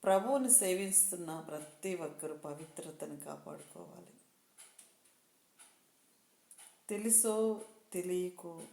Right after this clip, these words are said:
వాక్యం అర్థం కానంత కాలం మనకు పవిత్రత ఉండదండి. ప్రియ దేవుని బిడ్డలారా, దేవుని సంగమా, నా ప్రియ సహోదరులారా, ప్రతి మాట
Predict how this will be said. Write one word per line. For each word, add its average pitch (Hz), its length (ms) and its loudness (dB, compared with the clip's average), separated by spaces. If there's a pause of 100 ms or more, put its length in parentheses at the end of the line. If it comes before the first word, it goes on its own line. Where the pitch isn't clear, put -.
(380)
వాక్యం 202 640 -2
అర్థం 180 520 -4
కానంత 160 540 -10
కాలం 160 600 -14
మనకు 147 220 -16 (140)
పవిత్రత 160 580 -14
ఉండదండి. 147 560 -12 (1900)
ప్రియ 202 140 0
దేవుని 214 360 2
బిడ్డలారా, 151 800 -6 (380)
దేవుని 160 360 -8
సంగమా, 147 680 -2 (440)
నా 151 80 -14
ప్రియ 151 280 -10
సహోదరులారా, 147 840 -6 (1120)
ప్రతి 190 300 0
మాట 196 480 -2